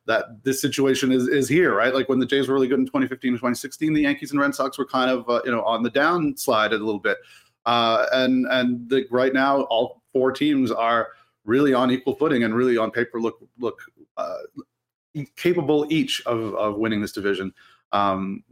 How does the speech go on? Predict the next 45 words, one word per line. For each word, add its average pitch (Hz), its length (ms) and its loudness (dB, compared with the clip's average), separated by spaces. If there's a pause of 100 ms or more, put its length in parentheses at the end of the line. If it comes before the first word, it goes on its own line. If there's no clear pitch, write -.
you 117 140 -2
know, 104 120 0
I, 104 240 0 (160)
I 104 120 0
perhaps 95 340 -2
have 98 160 -2
my 107 120 2
biases, 98 500 0
and 101 100 -2
then 104 80 -2
I 101 140 2
think - 160 -6
a - 20 2
lot 101 140 4
of 107 80 0
the - 20 -6
projections 117 460 -2
sort 113 140 2
of 113 60 2
have 110 180 2
the 117 60 0
Jays 110 300 0
perhaps 107 480 0
a 117 60 -4
little 113 100 0
bit 113 100 0
ahead 123 260 2
of 127 100 0
everybody 123 340 2
else, 139 280 0
and, 110 140 -2
and 107 140 -2
I 107 80 0
think - 220 -10
that 104 180 0 (500)
makes - 180 -2
some 113 100 -2
sense. 147 260 0
But 120 100 0
health 127 240 0
is 127 100 -4
gonna 123 140 0
mean 117 320 0
a 113 60 -10
ton, 127 420 -2